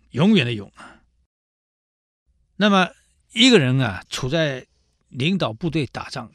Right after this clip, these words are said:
尤其是将领对将领的战争啊，一定要千万记得，作战的环境是复杂变化，那没有一定的规则可循。一定要能够预见到对手可能采取的是什么样的战术来对付你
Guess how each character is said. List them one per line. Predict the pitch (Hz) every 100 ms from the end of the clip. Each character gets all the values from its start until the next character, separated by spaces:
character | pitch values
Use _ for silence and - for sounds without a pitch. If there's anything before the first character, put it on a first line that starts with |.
| -
尤 |
其 | 135
是 | 139
将 | - 190
领 | 127 113
对 | 151
将 | 131 165 104
领 | 98
的 | 113
战 | 135
争 | 92 98 92
啊， | - _
一 | 123
定 | 170 165
要 | 123
千 | - 185 202
万 | 131
记 | 98 104
得， | - - _ _ _ _ _ _ _ _
作 | - 233 151
战 | 151
的 | 123 117
环 | - 131
境 | 139 127
是 | 127
复 | - 165
杂 | 104 98 -
变 | - -
化， | - -
那 | 90 90
没 | 98
有 | 127 98
一 | 123
定 | 143
的 | 113
规 | 101 123
则 | -
可 | 107 101
循。 | - 71 - _ _ _ _ _ _ _ _ _ _ _ _ _ _ - - - _
一 | - 254 214
定 | 240
要 | 226 165
能 | 156 175
够 | 180 _
预 | 226 220 180
见 | 147 180
到 | 165
对 | 165 - 269 220 143
手 | 113 123 151 190
可 | - 113
能 | 160
采 | 180 - - 127 202
取 | - 117
的 | 113
是 | 170
什 | 143 - - -
么 | 214
样 | 190 135
的 |
战 | 113 - 117
术 | -
来 | -
对 | 104 107
付 | 104
你 | -